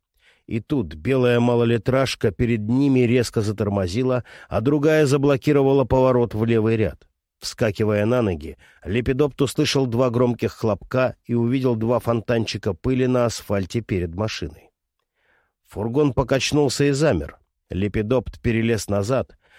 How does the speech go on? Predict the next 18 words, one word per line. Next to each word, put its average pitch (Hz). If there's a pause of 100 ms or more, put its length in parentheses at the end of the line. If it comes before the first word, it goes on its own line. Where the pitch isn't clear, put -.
(120)
и, 98
встав 139
босыми 127
ногами 123
на 117
золотую 107
свастику, 123 (220)
наклонился 147
вперёд 143
и 135
прижал 123
ладонь 117
к -
отпечаткам 120
рук 110
Чаплина 101
на 98
плите. 107